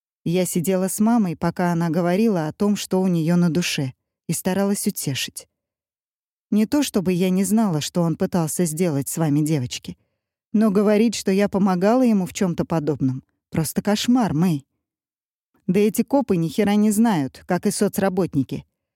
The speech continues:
Всё, чего они хотят, это разрушить нашу семью. Хотят забрать у меня моих детей.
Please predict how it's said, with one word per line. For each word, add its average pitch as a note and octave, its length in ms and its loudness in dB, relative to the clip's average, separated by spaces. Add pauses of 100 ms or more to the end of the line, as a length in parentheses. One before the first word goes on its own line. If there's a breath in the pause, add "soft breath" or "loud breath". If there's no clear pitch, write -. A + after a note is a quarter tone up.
(300)
Всё, C4 260 2
чего G#3 280 0
они G#3 200 2
хотят, C4 560 -2 (120)
это G#3+ 260 2
разрушить G#3 640 2
нашу G#3+ 300 2
семью. G#3+ 480 2 (460)
Хотят G#3+ 400 2
забрать G3+ 520 2
у A#3+ 40 4
меня G#3 280 4
моих A3 300 4
детей. G#3 500 0